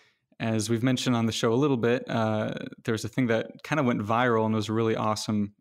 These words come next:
uh, thing that happened a couple weeks ago called Real Agency Salaries, which is a Google spreadsheet that, uh, allows people to anonymously input their, uh,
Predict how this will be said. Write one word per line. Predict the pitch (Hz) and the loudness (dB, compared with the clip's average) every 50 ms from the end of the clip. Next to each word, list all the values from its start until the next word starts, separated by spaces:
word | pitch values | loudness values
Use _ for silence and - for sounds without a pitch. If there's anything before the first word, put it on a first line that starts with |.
| - | -14
uh, | 123 113 110 113 113 113 | -10 -8 -6 -6 -6 -8
thing | - - - 127 117 113 110 | -8 -4 -2 0 0 2 2
that | 107 110 | 0 0
happened | 110 113 110 113 110 | 0 0 0 0 -2
a | 107 | -2
couple | - 113 - 117 113 | -2 -4 -2 0 -2
weeks | 131 139 - - | 0 0 -2 -2
ago | 123 113 110 110 107 107 | 0 0 2 0 0 0
called | - 117 110 98 | 0 -2 -2 0
Real | 110 113 123 120 117 117 | 2 2 2 2 2 2
Agency | 113 113 107 113 107 - - - | 0 0 0 -2 -4 -4 -4 -6
Salaries, | - - 160 180 180 139 113 113 123 160 - - - - - - - - - - _ | -4 -2 0 2 2 2 2 2 0 -2 -4 -8 -12 -14 -20 -20 -20 -20 -20 -20 _
which | - - | -6 -4
is | 127 110 110 | -2 -2 0
a | - 120 117 117 | 2 2 2 2
Google | 110 101 127 131 131 120 | 2 0 0 0 0 0
spreadsheet | - - - 120 113 104 - - - 117 135 - - _ _ _ _ _ _ _ _ - | -2 -2 -2 -2 -2 -2 -2 -2 -2 -2 -2 -4 -6 _ _ _ _ _ _ _ _ -4
that, | - 113 110 110 113 - - | -2 -2 0 -2 -4 -4 -4
uh, | - 113 110 110 113 | -2 -2 0 0 0
allows | 117 113 113 113 113 113 110 - | 0 0 0 0 0 -2 -2 -2
people | - 131 107 120 | -2 -2 -2 -2
to | 107 - - | -2 -2 0
anonymously | 117 110 113 123 135 135 123 113 110 - - 117 113 - | 0 2 2 2 2 2 0 0 -2 -2 -2 -2 0 0
input | 120 120 123 123 - - 117 110 113 - - 117 104 - | 0 0 0 -2 -2 -2 0 0 0 -4 -6 -8 -6 -4
their, | 113 110 110 110 110 110 107 107 107 104 - _ _ _ _ _ _ - | -2 -2 0 0 0 0 -2 -2 -4 -6 -8 _ _ _ _ _ _ -8
uh, | 107 104 107 110 117 135 135 131 - - | -6 -4 -4 -4 -4 -6 -6 -6 -8 -8